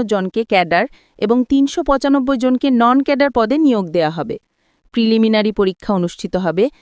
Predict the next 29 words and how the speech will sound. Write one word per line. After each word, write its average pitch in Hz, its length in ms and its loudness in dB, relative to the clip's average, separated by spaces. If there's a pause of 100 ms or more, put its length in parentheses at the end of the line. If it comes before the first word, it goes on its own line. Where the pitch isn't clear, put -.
(200)
তিরিশ 302 360 4
জানুয়ারি 285 380 2
দুই 240 200 -2
হাজার 240 300 0
ছাব্বিশ, 180 480 -4 (440)
লিখিত 262 340 -2 (140)
পরীক্ষা 294 340 0 (140)
নয় 240 200 4 (100)
এপ্রিল 180 340 -4 (300)
এবং 220 180 2 (140)
মৌখিক 247 420 0
পরীক্ষা 294 360 0 (180)
দশ 196 220 2
আগস্ট। 151 440 -4 (420)
অনলাইনে 202 480 2
আবেদন 185 380 0
শুরু 175 260 -6
হবে 190 240 0 (380)
চার 254 280 2
ডিসেম্বর 269 520 2
থেকে, 294 240 -4 (340)
শেষ 302 380 -2
হবে 196 220 2 (360)
একত্রিশ 262 360 -2
ডিসেম্বর 233 440 0 (100)
রাত 170 220 2 (120)
এগারোটা 185 460 0
ঊনষাট 196 460 0 (100)
পর্যন্ত। 156 380 -4